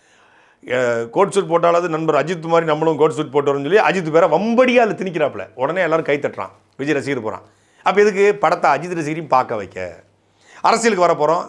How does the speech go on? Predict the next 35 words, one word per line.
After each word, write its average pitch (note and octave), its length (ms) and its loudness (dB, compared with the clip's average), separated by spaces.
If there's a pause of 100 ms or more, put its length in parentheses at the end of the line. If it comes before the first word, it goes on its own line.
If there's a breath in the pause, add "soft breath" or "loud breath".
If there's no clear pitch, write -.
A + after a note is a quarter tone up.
(100)
எப்படியும் F#3 400 2
ரஜினிகாந்த் G3 520 2
ஓட்டு F#3 180 4
விழாதுன்னு F#3 320 4
கன்ஃபார்மா G3 420 0
தெரிஞ்சு E3+ 260 -4
போச்சு. C3+ 280 -6 (640 soft breath)
அது D#3+ 120 0
செத்தாலும் A#3+ 500 2
ஓட்டு G3 180 4
போட F3+ 120 2
மாட்டாங்க. C3+ 360 -2 (560 soft breath)
அப்போ G3 180 4 (120)
அஜித் G#3+ 340 2
ரசிகர்களோட G3 260 4
ஓட்டை F#3 280 4
வாங்கலாம்னு F3 460 4
அங்கேயே G3 320 4
ஒரு F#3+ 120 4
பேஸ்மெண்ட்டை F3 420 2
போடுறாப்புல. E3 360 4
அதே F#3+ 300 4
போல A3 180 2
இந்த G#3 300 2
மலேசியா G3 420 2
ஆடியோ E3+ 220 4
லான்ச்சுக்கு D#3 260 -2
போறாரு. A2+ 180 -6 (380 soft breath)
மலேசியான்னா, G#3 680 2 (840 soft breath)
அஹ், F#3+ 280 2
எப்படி F#3 240 2
இங்க F3+ 220 2
ஈரோடுனா E3+ 440 4
மஞ்சள் D#3+ 380 0
தான், D#3 240 4